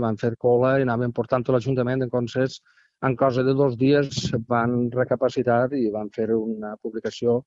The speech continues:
en l'Ajuntament del Calí oficial com a que,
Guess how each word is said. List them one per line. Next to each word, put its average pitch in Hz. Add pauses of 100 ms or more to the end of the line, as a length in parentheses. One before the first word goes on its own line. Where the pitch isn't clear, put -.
(560)
en 110
l'Ajuntament 113
del 110
Calí 120
oficial 127
com 127
a 113
que, 107